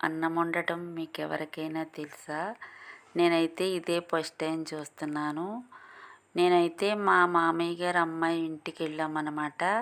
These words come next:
ఆ అమ్మాయి అయితే ఈ థర్మాకోల్ బాక్స్లో ఇలా రైస్ వండింది. నేను కూడా ఇదే ఫస్ట్ టైమ్ చూస్తున్నాను అనమాట.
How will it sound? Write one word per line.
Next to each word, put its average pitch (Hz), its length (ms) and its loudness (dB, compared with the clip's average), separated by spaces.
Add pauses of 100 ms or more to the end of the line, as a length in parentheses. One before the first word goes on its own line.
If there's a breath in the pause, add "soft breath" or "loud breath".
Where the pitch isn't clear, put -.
(640 loud breath)
ఆ 160 60 6
అమ్మాయి 160 520 4
అయితే 185 520 -2
ఈ 190 180 -2
థర్మాకోల్ 160 680 2
బాక్స్లో 170 640 -2
ఇలా 165 360 -2
రైస్ 165 480 -4
వండింది. 160 800 -8 (680 loud breath)
నేను 175 200 4
కూడా 175 260 4
ఇదే 170 340 0 (120)
ఫస్ట్ 160 260 0
టైమ్ 170 340 0
చూస్తున్నాను 160 600 -2
అనమాట. 156 460 -2